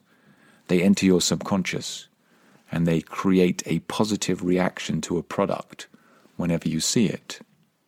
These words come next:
Let's play another game. This time,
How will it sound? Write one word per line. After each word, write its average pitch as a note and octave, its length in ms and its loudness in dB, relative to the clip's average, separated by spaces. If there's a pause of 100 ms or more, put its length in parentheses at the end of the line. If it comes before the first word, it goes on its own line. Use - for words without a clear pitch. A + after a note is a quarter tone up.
(2000)
Let's D#3+ 180 4
play - 160 6
another A2+ 240 8
game. E2 300 2 (1040)
This E3+ 220 8
time, F2 380 2